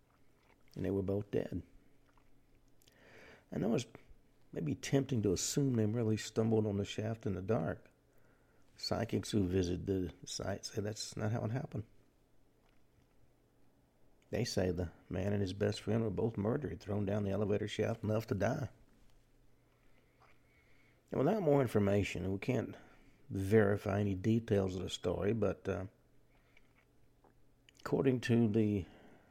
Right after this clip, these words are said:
uh, Lost in Darkness A group of juveniles eventually confessed to the crime.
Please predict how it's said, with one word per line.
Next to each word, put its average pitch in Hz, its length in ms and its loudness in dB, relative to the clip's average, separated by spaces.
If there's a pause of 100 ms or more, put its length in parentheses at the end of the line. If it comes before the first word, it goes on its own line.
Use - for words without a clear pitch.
(140)
uh, 95 300 -12
Lost 104 340 -6
in 98 140 -2
Darkness 95 600 -4 (760)
A - 80 -6
group 139 220 2
of 123 140 2
juveniles 113 500 2
eventually 101 480 -2
confessed - 540 -2
to 101 60 -6
the 98 80 0
crime. 113 380 -2